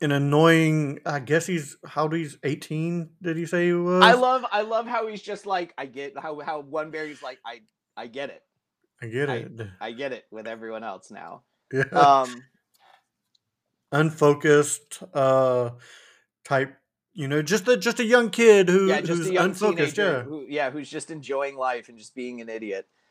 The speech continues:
Speaker 2: Um, and with that, at one point, Barry from the future ends up losing his powers, and Barry from, from that point gets them.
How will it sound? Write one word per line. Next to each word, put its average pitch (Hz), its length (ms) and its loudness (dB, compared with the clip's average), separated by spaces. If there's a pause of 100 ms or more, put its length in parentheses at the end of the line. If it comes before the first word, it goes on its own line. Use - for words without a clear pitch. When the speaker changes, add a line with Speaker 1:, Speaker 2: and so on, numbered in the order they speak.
(320)
Speaker 2:
Um, 135 680 4 (960)
and 160 260 -6
with 170 240 -4
that, 175 380 0 (340)
at 151 200 -2
one 208 280 0
point, 214 420 -10 (240)
Barry 175 380 -4
from 190 220 -8
the 175 80 -8
future 175 680 -10
ends 151 240 -10
up 156 160 -6
losing 156 400 -8
his 160 160 -10
powers, 160 680 0
and 131 260 -10
Barry 147 320 -2
from, 135 480 -2
from 131 260 -6
that 143 280 0
point 160 340 -6
gets 156 240 -6
them. 156 420 -4